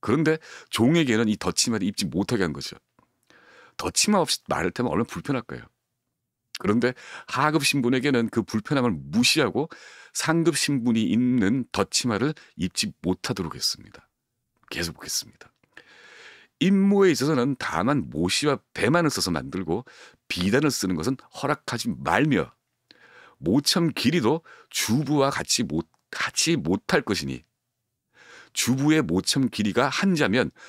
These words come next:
수종하는 종의 것 길이는 반자로 하고 어기지 못하게 할 것.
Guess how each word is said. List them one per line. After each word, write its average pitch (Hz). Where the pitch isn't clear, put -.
수종하는 160
종의 127
것 -
길이는 82
반자로 110
하고 65
어기지 101
못하게 80
할 78
것. -